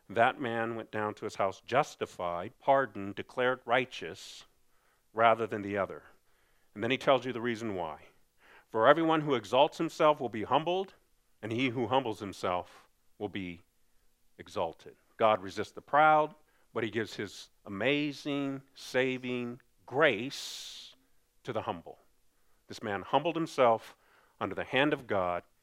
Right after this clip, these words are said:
and God lifted him up, and Jesus exalted him. Right? Okay? So, the point I'm making by this, brothers and sisters, is that you and I need to make sure that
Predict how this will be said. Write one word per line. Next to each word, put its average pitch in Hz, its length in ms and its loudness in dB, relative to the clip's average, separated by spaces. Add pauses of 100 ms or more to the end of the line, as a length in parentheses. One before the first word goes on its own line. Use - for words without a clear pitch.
(260)
and 98 100 -10
God 98 280 2
lifted 123 360 -4
him 117 140 -2
up, 98 260 -4
and 101 140 -10
Jesus 107 340 -8
exalted 101 640 -6
him. - 220 -14 (920)
Right? 165 240 -4 (1300)
Okay? 117 340 0 (1300)
So, 135 460 8 (640)
the 104 60 -12
point 214 280 6
I'm 156 140 8
making 143 320 2
by 147 220 8
this, 131 200 0
brothers 107 380 0
and 95 100 -8
sisters, - 600 -8 (580)
is 113 200 -4
that 113 360 4 (1700)
you 135 160 0
and 160 80 6
I 143 240 8
need 131 280 0
to 135 60 -2
make 131 200 2
sure 135 360 2
that 110 340 4